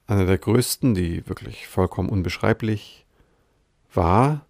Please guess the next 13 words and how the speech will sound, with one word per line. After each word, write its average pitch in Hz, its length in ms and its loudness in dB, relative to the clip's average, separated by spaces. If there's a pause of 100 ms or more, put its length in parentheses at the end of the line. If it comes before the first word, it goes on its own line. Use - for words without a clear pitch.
(840)
und 107 200 -2
deswegen 90 220 -6
versuche 95 260 0
ich - 60 -4
das 123 100 -8
auch 123 160 0
gar 123 180 2
nicht, 139 280 -4 (920)
hatte 123 240 -4
ich - 280 -10 (120)
für - 240 -6
einige 117 340 2
Zeit - 920 -4